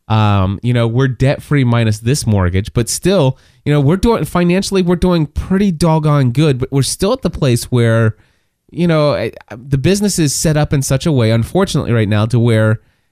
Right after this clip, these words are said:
okay, well, what if we don't do, if we don't do this, if we don't do this, how,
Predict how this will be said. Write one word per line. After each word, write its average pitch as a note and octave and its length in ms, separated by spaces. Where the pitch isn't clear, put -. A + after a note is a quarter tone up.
okay, C#3 360
well, C3+ 420
what C3 260
if D#3 200
we C#3+ 100
don't C3+ 260
do, A#2+ 300
if A2 180
we C3+ 100
don't C3+ 200
do A2 140
this, B2 260
if A#2 100
we A#2 60
don't A2+ 180
do A#2+ 80
this, C3 440
how, B2+ 420